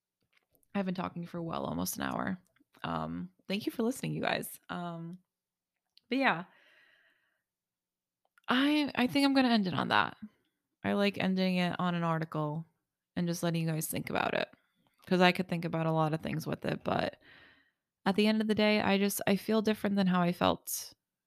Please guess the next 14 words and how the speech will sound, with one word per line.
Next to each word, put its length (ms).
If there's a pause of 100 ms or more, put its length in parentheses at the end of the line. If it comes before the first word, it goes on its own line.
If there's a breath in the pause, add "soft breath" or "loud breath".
(1300)
writing 320
that 260 (460)
two 140
years 260
ago. 260 (1200)
I 60
don't 180
think 200 (360)
everything 340
does 200
happen 260
for 160
a 40
reason. 440